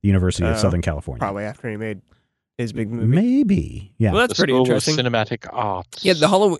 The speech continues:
Speaker 2: Halloween has, from all accounts, a very small budget as well. I saw, like, three hundred thousand dollars is kind of what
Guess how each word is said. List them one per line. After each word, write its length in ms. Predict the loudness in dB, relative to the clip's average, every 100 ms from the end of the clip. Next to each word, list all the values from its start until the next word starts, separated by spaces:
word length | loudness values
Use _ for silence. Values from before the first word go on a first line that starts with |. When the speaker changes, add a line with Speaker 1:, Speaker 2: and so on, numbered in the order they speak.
| 0
Speaker 2:
Halloween 540 | 2 4 2 2 -2 -6
has, 760 | -2 2 2 0 -2 -6 -8 -10 _ _ _ _ _ _
from 120 | 2
all 80 | 2
accounts, 340 | 2 -2 -2
a 180 | -4 -4
very 460 | -2 4 6 6 4
small 840 | 0 -8 -4 0 4 4 4 2
budget 420 | -2 0 0 0
as 140 | -6 -2
well. 260 | 2 2
I 60 | 2
saw, 180 | 0 -2
like, 300 | -2 -6 -8
three 340 | -8 -2 -2
hundred 520 | 0 -2 0 0 0 0
thousand 540 | 2 2 0 -4 0
dollars 800 | 2 2 2 2 2 0 -4 -12 _ _ _ _ _
is 140 | -4 -2
kind 240 | 0 2
of 160 | 2 2
what 300 | 4 4